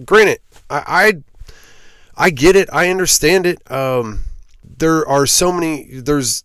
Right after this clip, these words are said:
so many cool and exciting aspects to a relationship.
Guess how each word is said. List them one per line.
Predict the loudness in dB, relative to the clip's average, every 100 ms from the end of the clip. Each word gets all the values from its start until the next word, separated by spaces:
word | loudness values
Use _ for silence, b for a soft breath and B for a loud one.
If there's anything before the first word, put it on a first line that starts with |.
| _
so | -2 0 0
many | 0 -2 -4 -10
cool | -8 -2 0 0 -2
and | -6
exciting | -2 0 0 0 -2 -2 -4 -10 B B B B B
aspects | -2 0 2 0 -2 -4 -6 -6
to | -6 -4 -2 -2 -2 -4
a | -6
relationship. | -2 -2 0 -2 -2 -4 -8